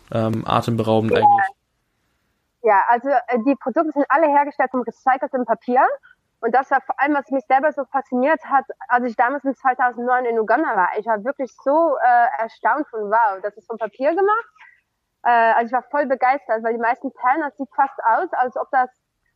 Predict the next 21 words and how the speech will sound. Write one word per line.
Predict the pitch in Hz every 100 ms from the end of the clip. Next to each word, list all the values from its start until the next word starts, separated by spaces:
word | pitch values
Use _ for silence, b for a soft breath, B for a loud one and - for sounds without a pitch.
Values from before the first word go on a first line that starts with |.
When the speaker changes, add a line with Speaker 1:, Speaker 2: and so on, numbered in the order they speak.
| _
Speaker 2:
äh, | 226 214 214
Muscheln | 214 262 330 330 302 277 -
sind | 285 294 285 262
oder | 226 220
Koralle. | - 226 202 233 302 311 302 294 294
Also | 247 262 254 - _ -
die | 233
Perlen, | - 254 302 277
ich | - -
finde | 277 247
selber, | 254 269
die | 277
sehen | 269 254
wirklich | 277 247
sehr | 262 240
edel | 277 294 226
aus. | 214 320 523 _ _ _ _
Und | 247 247 -
es | 262
ist | 254 -
aber | 247 240 240